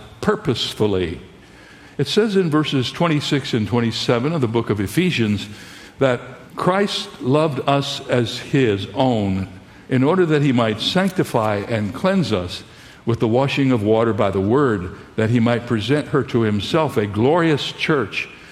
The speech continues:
not having spot or wrinkle or any such thing, but that she should be holy and without blemish. Now, these two verses teach us that Christ had a purpose in loving us.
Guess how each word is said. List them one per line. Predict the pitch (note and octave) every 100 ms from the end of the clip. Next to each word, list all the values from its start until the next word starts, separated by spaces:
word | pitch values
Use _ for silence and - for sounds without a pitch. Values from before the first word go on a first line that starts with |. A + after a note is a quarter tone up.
| -
not | A#2 A#2+
having | A#2+ B2+ A#2+ A2+
spot | - - C#3 B2+
or | A2+
wrinkle | G#2+ D3 D3+ A#2+
or | G#2+ -
any | C#3+ E3+
such | - C#3+ - -
thing, | E3 C#3+ A2 - - -
but | A#2+
that | C#3 A#2+
she | - F#3
should | F3 C3
be | G#2 G#2
holy | F#2 D3 E3 E3 C#3+
and | B2+ A2
without | G#2+ A#2+ A#2+ A2
blemish. | A#2 A#2+ A2+ G2 - - - - - - - -
Now, | D3
these | G#3+ -
two | B3
verses | F3 D#3+ C#3+ B2
teach | - - G#3+ -
us | G#2+ A#2 - - -
that | B2 A#2+
Christ | - A#3 A3+ G#3
had | - D#3+ C#3
a |
purpose | B2+ - A3+ F#3+ - G#2 G2+ - - - - -
in | C#3 C3
loving | C#3+ A2+ G#2
us. | G2 E2 - -